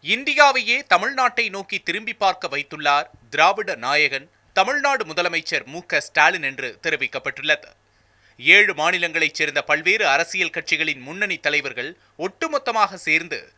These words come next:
கூட்டாட்சியை காக்கும் தலைவர் என்று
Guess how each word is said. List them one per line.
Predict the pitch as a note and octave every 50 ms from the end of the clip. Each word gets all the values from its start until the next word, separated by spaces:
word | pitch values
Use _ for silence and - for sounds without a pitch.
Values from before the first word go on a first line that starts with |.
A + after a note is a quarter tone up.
| _ _ _ _ _ _ -
கூட்டாட்சியை | C#4 D#4 D4+ D4+ D#4 D4+ C#4+ D4+ - C4 B3+ B3 A3+ -
காக்கும் | - G3+ G3 F#3+ - G#3+ F#3+ F3 -
தலைவர் | - D#3 E3 F3+ F#3+ F#3+ A3+ A3+ - C3+
என்று | D3 E3 E3 E3 E3+ F3+